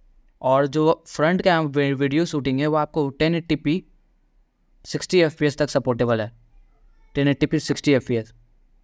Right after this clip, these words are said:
इसमें अच्छे से लाउड स्पीक-, स्पीकर्स भी हैं, बहुत अच्छा इसमें फीचर्स है। साथ ही साथ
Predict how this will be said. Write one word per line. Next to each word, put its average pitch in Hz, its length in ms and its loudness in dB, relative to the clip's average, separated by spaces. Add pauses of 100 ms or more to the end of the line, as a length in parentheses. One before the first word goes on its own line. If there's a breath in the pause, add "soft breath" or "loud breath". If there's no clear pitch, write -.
(560)
इसमें 143 260 0
अच्छे 165 240 0
से 190 120 -2
लाउड 147 240 4
स्पीक-, 143 300 -4
स्पीकर्स 131 400 -2
भी 127 140 -2
हैं, 113 220 -4
बहुत 139 180 2
अच्छा 135 240 -2
इसमें 127 240 -4
फीचर्स 117 380 -4
है। - 60 -14 (1000)
साथ 123 220 2
ही 156 100 -4
साथ 151 200 2